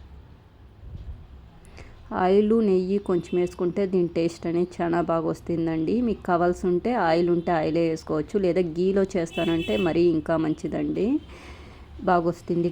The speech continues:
టేస్ట్ అనేది. నేనైతే రెండు మిక్స్ చేసి చేస్తా ఉన్నాను. ఇదైతే హీట్ అయిన వెంటనే మనము మసాలా ఐటమ్ వేసుకోవాలండి. పలావ్ మసాలా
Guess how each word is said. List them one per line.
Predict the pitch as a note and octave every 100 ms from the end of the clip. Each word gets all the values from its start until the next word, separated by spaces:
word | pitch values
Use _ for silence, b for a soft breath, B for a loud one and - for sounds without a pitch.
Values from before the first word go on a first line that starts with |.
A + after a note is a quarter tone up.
| -
టేస్ట్ | E3+ E3 -
అనేది. | E3 D#3+ D#3 F3 A#3+ C#4 G#3
నేనైతే | F3 E3+ E3 F3+ E3
రెండు | D#3+ E3+ E3
మిక్స్ | D#3+ -
చేసి | E3+ D#3+ -
చేస్తా | D#3 - E3 D#3+
ఉన్నాను. | D#3 D#3 E3 A3 C#4+ - B B -
ఇదైతే | F3+ F3+ F3 E3+ F#3 A3+ C#4+ D#4+ - - -
హీట్ | F#3+ - F3+
అయిన | F3 E3
వెంటనే | E3 D#3 F3+ F#3
మనము | E3 D#3+ G3+ C#4 D4 - B B - -
మసాలా | F3 - F#3 F#3+ F3+
ఐటమ్ | E3 F3 E3+
వేసుకోవాలండి. | D#3 - D#3+ E3 D#3+ D#3+ G3 G#3+
పలావ్ | F3+ E3 E3 E3+
మసాలా | D#3 D#3+ D#3